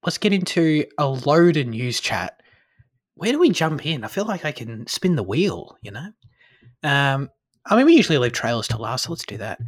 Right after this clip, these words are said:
We can go to, we can go to D C. We can go to probably the biggest story of the week for the, the industry. We got,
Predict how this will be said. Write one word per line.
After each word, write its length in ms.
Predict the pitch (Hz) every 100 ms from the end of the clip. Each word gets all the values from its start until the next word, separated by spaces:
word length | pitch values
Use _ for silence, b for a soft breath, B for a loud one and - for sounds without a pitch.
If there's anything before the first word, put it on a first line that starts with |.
| 117 B B 127
We 80 |
can 160 | 226 240
go 200 | 190 185
to, 680 | 180 - 156 147 139 131 123 _ _ - - _ _
we 80 | 196
can 60 | 226
go 100 | 185
to 80 |
D 280 | 131 - 131
C. 480 | 123 - 110 185 - _
We 100 | 185
can 120 | 175 175
go 200 | 151 139
to 380 | - 139 131 123
probably 220 | 214 190
the 80 | 131
biggest 240 | 135 143
story 260 | - 110 107
of 40 |
the 80 | 107
week 380 | 104 110 - - _ _ _ _ _ _
for 180 | - 120
the, 220 | 110 104
the 160 | - 113
industry. 500 | 123 117 - 110 160
We 100 | 156
got, 360 | 143 131 123